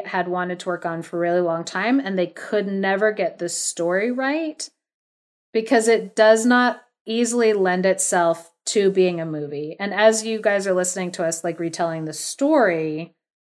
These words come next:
I think you'll be able to see where some of, like, the problems are. Jeff has a film background, and so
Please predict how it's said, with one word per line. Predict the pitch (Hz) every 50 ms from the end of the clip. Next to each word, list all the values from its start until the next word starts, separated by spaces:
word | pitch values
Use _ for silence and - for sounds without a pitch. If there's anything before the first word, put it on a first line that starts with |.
| _ _ _ _ _ _ _ -
I | 190 196
think | 190 - 226 220 220
you'll | 220 214
be | 196 208 196
able | 190 180 180 175
to | - - 185
see | 175 - - - - - - 208 190 185 185
where | 180 175 170
some | 170 - 185 175
of, | 170
like, | 160 160 160 -
the | 170 156
problems | - - - 175 160 160 156 160 160 156 156 156 165 - - - _ - - - _ _ _
are. | - 175 170 170 156 151 147 147 147 151 165 185 _ _ _ _ _ _ 214 208 196
Jeff | 185 - 240 247 247 247
has | 269 220 202 202 196
a | 180
film | 170 - - 208 196 190 190 190
background, | 180 175 156 165 165 - 175 165 160 156 160 160 160
and | 165 170 170
so | 165 - 196 185 170 170 170 165 160 160 165 180 190 -